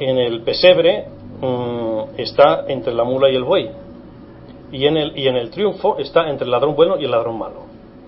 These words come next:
Eh, siempre está en lo que los budistas llaman la vía de en medio. Está la dualidad a cada lado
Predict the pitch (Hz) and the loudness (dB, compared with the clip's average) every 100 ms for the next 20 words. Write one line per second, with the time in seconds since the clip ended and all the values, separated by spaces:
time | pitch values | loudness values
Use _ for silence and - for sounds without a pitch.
0 | - - - - - - - - 143 156 | -20 -20 -20 -20 -20 -20 -20 -6 -4 -4
1 | - 180 202 202 180 - 196 190 185 143 | -4 -2 0 0 0 6 6 4 -2 -2
2 | 139 139 131 127 156 170 175 143 160 185 | 0 0 -2 -2 -4 2 4 6 4 2
3 | 196 - 131 135 147 139 123 113 107 98 | -2 -4 -2 0 4 4 4 -2 -4 -6
4 | 98 - - - - - 135 - 139 143 | -10 -12 -18 -20 -20 -12 -8 2 2 4
5 | 123 117 110 113 123 180 180 143 135 160 | 0 0 -2 2 2 2 -2 -6 -2 0
6 | 190 240 | 0 -2